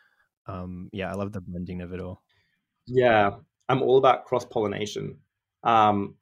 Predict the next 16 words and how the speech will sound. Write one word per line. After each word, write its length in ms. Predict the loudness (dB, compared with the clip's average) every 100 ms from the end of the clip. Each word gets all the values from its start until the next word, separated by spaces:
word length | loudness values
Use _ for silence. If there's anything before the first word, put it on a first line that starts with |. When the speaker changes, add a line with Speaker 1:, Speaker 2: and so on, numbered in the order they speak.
| _ _ -8
Speaker 2:
I 20 |
think 160 | -4 -2
I'm 120 | 2
more 200 | 4 4
interested 400 | 4 0 0 0
in 140 | 2
just, 160 | 2 0
like, 160 | -2 -2
creating 320 | 0 0 0
a 20 |
really 280 | -2 -2 -2
cool 260 | -4 -8
vibe 360 | -2 0 0 -2
for 120 | -6
an 80 | -8
event. 340 | -6 -8 -8